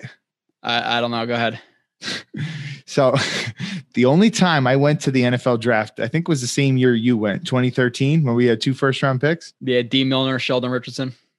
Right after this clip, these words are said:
Speaker 2: Yeah. So I went with my brother and his fiance and, and one of his friends. And there was a lady sitting next to me, and I had no idea who she was or whatever. And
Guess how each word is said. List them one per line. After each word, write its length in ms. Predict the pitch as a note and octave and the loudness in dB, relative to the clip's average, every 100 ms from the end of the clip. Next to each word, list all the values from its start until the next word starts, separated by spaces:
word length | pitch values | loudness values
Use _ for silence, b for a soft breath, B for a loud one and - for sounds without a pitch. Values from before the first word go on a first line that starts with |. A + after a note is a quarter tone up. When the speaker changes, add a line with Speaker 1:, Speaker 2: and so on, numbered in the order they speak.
| - | -4
Speaker 2:
Yeah. 300 | B2 A2+ F#2 _ B B B B | 0 2 -2 _ B B B B
So 440 | - C3+ A#2+ - _ _ _ _ _ _ _ _ _ | -2 2 2 -2 _ _ _ _ _ _ _ _ _
I 80 | C3+ | 2
went 180 | D#3 G3 | 2 4
with 160 | A3+ G#3+ | 2 2
my 120 | F#3 | 2
brother 420 | C3+ C#3 C3 B2+ | 2 2 4 2
and 240 | B2 A#2+ B2 | 2 2 2
his 240 | A#2+ A2+ | 0 -2
fiance 640 | - B2+ B2 A#2 A2 G#2+ G#2+ _ b b _ | -2 0 0 0 -2 -4 -8 _ b b _
and, 520 | B2+ B2 A#2+ A#2+ A#2+ C3 | -2 0 2 2 0 2
and 120 | C3+ | 2
one 80 | C3+ | 4
of 80 | B2 | 2
his 140 | A#2 | 0
friends. 380 | - G#2+ G2 - B B B B - | 0 -2 -2 -8 B B B B -4
And 440 | C3+ C3+ C3 B2 A2 _ _ _ _ | 0 2 4 2 -2 _ _ _ _
there 120 | D3 | 2
was 120 | D3+ D3 | 4 4
a 60 | |
lady 300 | D#3 G3+ B3 | 4 4 4
sitting 340 | D3+ - C3 A#2+ | 2 0 -2 0
next 260 | A#2 - | -2 -6
to 100 | - | -6
me, 240 | G#2+ G2 G2+ _ _ _ - | -4 -4 -8 _ _ _ -4
and 340 | C3+ C3+ C3 | 0 2 2
I 40 | D3 | 2
had 180 | F#3 D#3 | 2 2
no 100 | D#3 | 4
idea 320 | C#3+ C3 A#2+ | 4 4 2
who 140 | A#2+ | 2
she 140 | A2 A#2 | -2 -2
was 340 | A2 G#2 G#2+ | 0 0 -2
or 80 | A2 | -4
whatever. 420 | A2 G#2+ A2 A#2 | -2 0 0 0
And 440 | - A#2+ A#2 A#2 | 0 0 0 0